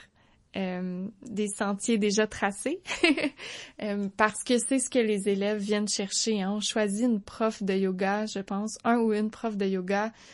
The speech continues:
avant de choisir un style, si on veut.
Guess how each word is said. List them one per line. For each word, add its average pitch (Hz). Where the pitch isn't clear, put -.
avant 208
de 202
choisir 202
un 185
style, 214
si -
on 190
veut. 202